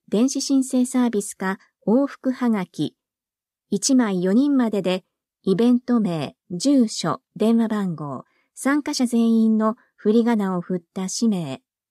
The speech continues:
年齢、小学生は学年を記入して、郵便番号一四一の零零三一、西五反田六の五の一、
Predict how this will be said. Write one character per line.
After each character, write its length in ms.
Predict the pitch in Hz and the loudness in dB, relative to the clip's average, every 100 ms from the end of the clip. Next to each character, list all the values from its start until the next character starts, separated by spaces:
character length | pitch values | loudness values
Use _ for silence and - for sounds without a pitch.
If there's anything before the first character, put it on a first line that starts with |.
| _ _ _ - | _ _ _ -4
年 300 | 220 240 226 | 2 4 2
齢、 360 | 214 202 180 - _ - | 0 -4 -6 -10 _ -14
小 260 | - 247 | 0 2
学 200 | 247 247 | 2 0
生 240 | - 208 202 | -4 -6 -2
は 220 | 196 - _ | -2 -4 _
学 320 | - 180 - | -6 -4 0
年 300 | 254 254 233 | 2 4 2
を 80 | 226 | 0
記 180 | - 196 | -2 -2
入 220 | 202 214 | 0 0
し 120 | 214 | -2
て、 220 | - 196 196 _ _ _ _ _ _ 196 | -4 -6 -8 _ _ _ _ _ _ 2
郵 180 | 233 | 2
便 240 | 226 220 208 | 4 0 0
番 240 | 208 196 | 0 -2
号 300 | - 151 135 - | -4 -6 -6 -6
一 320 | 170 - 285 | -6 -2 -2
四 280 | 294 262 202 | 2 0 0
一 240 | - 208 | -4 -4
の 240 | 190 185 - | -2 -4 -4
零 280 | 196 233 240 | -2 0 0
零 180 | 220 | -2
三 380 | 196 - 185 180 | -4 -6 -4 -4
一、 340 | 175 - 147 - _ _ _ | -4 -6 -8 -10 _ _ _
西 240 | 196 202 233 | -2 0 0
五 100 | 226 | -2
反 320 | 233 226 190 | -2 -2 -2
田 220 | 175 160 - | -2 -4 -4
六 280 | 180 - 302 | -6 -2 0
の 200 | 285 180 | 0 0
五 160 | 208 | 0
の 160 | 220 170 | 0 0
一、 480 | 156 170 - 170 | -4 -6 -4 -4